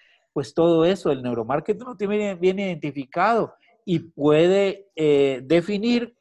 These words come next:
cuando una, eh, un, un, un mensaje publicitario o una acción, porque no nada más, eh, mensajes, una acción publicitaria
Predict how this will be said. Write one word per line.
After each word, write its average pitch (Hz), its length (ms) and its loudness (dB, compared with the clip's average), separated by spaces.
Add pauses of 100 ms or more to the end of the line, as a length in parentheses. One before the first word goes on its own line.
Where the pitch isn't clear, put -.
cuando 165 680 0
una, 160 600 -2 (520)
eh, 151 360 0
un, 156 460 -4
un, 170 260 -8
un 175 160 -6
mensaje 190 760 -4
publicitario 190 880 -2 (560)
o 120 180 -6
una 151 200 -2
acción, 196 720 -4
porque 120 260 -10
no 131 140 -14
nada 139 160 -8
más, 139 220 -12
eh, - 280 -16
mensajes, 135 720 -8 (280)
una 165 180 -6
acción 175 420 -4
publicitaria 185 920 -2